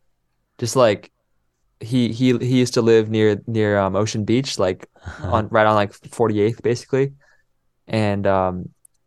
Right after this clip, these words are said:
Speaker 1: I would just bike over to his house, and we'd just, and he would just record me for free,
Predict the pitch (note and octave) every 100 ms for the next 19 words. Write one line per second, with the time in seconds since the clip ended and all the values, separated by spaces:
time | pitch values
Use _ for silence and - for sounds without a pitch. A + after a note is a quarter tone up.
0 | - A2+ A2 A2 G#2+ G2+ G#2+ A2 G#2+ A2
1 | G#2+ A2 G#2 G#2 A2 - G#2+ G#2+ G#2 G#2
2 | G2 - - A#2 A#2+ A#2+ A2 G#2+ A2 G#2+
3 | A#2 A2 G#2+ A2 - A2 G2+ G2